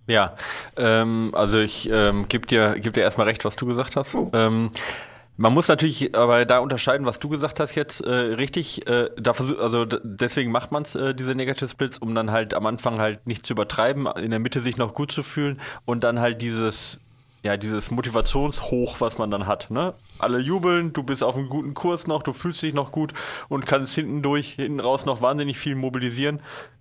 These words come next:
Speaker 1: wie das jetzt der Bekele zum Beispiel in Berlin gemacht hat. Das kann natürlich dann halt psychologisch absolut sinnvoll sein, ja.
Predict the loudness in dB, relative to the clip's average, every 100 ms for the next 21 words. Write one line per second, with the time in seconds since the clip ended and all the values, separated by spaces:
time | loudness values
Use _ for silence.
0 | _ -20 -20 _ -6 0 0 0 0 0
1 | 0 0 0 0 0 -2 -2 -2 0 0
2 | 0 0 0 0 0 -2 -4 _ _ -20
3 | _ _ _ _ -10 -2 0 4 4 4
4 | 2 2 4 4 4 2 -2 -4 -2 2
5 | 4 4 2 0 0 -2 0 -2 2 2
6 | 2 0 -2 -4 -2